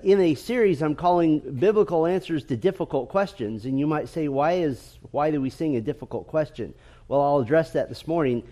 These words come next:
uh, but I'll, I'll give you a little hint. Ask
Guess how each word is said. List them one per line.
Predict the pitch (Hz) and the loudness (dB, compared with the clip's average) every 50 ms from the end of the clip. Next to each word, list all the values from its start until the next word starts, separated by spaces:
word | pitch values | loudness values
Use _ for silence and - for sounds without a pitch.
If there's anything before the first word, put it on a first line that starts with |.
| - - - - - | -20 -20 -14 -4 -2
uh, | 127 127 117 | 0 0 0
but | 107 113 104 139 131 123 - - | -2 -2 0 0 2 0 0 -2
I'll, | 120 123 123 127 120 - | 0 0 2 2 0 -2
I'll | 127 123 | -4 -4
give | 113 147 147 | -2 -2 0
you | 135 127 | 0 0
a | 120 127 | 0 2
little | 139 131 117 104 | 0 0 0 -2
hint. | - - 165 165 139 - - - - - - - - - - - | -2 0 0 0 0 -2 -6 -16 -20 -20 -20 -20 -20 -20 -8 -4
Ask | 139 151 160 156 - - | 0 0 0 0 -4 -10